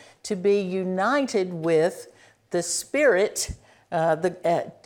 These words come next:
that, that is already in heaven with Jesus. So remember that once we die a physical death, that our spirits are immediately absent from the body to be present with the Lord. And then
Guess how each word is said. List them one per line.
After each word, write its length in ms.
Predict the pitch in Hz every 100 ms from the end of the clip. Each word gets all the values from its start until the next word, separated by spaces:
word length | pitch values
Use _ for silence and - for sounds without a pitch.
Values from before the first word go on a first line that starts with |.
| _
that, 500 | 117 175 190 - -
that 140 | 202 196
is 120 | 185
already 520 | 202 202 220 220 202
in 100 | 196
heaven 540 | 190 226 220 190 185
with 180 | 180 180
Jesus. 600 | - 196 180 - - - - _ - -
So 240 | - 180
remember 500 | 165 165 175 214 247
that 360 | 214 196 - -
once 420 | - 165 185 185 -
we 140 | 247
die 580 | 208 233 185 160 175 208 180
a 40 |
physical 520 | - 190 196 220 233
death, 400 | 214 185 156 165
that 120 | 185 170
our 280 | 170 170 - _
spirits 640 | - - 233 214 196 -
are 160 | 180 165
immediately 760 | 165 165 175 226 254 262 247 226
absent 440 | 214 208 214 -
from 160 | 196 185
the 60 |
body 460 | 175 165 143 156 196 - - -
to 100 | 185
be 160 | 185
present 640 | 180 - 208 208 214 -
with 260 | 180 180 175
the 80 | 175
Lord. 480 | 185 208 175 - - - _ - - _ _
And 340 | 170 165 160
then 540 | 202 269 233 175 226